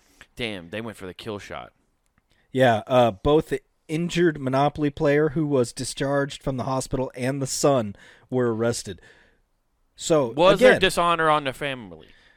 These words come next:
Speaker 2: uh, it doesn't look like it. He avenged, uh, the wrongdoings of his son. That man brought out, uh, that Brussels samurai <laughs> brought it out.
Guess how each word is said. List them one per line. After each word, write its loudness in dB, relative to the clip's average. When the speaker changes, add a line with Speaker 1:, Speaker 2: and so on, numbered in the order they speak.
Speaker 2:
uh, 6
it 0
doesn't 0
look 0
like 0
it. 2
He 0
avenged, -4
uh, 2
the -6
wrongdoings -2
of -2
his -6
son. -2
That -4
man -4
brought 2
out, -2
uh, -2
that -8
Brussels -2
samurai -2
<laughs> -14
brought -4
it -8
out. -2